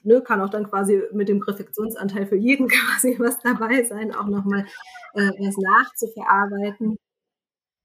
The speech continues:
Und, ähm, genau, ja, ich freue mich über jeden, der vorbeiguckt und, ähm, freue mich immer. Mein, mein Wichtigstes ist quasi, ich möchte alles immer gern mit Herz machen und ohne diesen hoch erhobenen pädagogischen Zeigefinger,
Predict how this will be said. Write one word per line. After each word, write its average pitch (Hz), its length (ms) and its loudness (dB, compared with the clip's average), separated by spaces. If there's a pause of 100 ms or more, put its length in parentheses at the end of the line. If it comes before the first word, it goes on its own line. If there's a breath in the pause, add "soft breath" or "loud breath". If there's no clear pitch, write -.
(180)
Und, 196 420 0
ähm, 185 480 -4
genau, 277 560 4
ja, 269 220 2
ich - 100 -10
freue 214 160 -6
mich 214 180 -4
über 208 120 -6
jeden, 208 340 0
der 202 160 2
vorbeiguckt 202 920 -4
und, 185 400 -6
ähm, 185 380 -10
freue 196 240 0
mich 190 180 0
immer. 190 240 4
Mein, 185 440 -2
mein 190 320 0
Wichtigstes 214 480 -2
ist - 180 -2
quasi, 180 240 -2
ich 180 100 -8
möchte 190 300 -6
alles 190 240 0
immer 185 180 -2
gern 180 200 -4
mit - 200 -8
Herz 190 280 0
machen 175 340 -8
und 175 200 -8
ohne 185 260 0
diesen 180 420 -2
hoch 196 180 2
erhobenen 180 540 0
pädagogischen 185 680 0
Zeigefinger, 180 720 0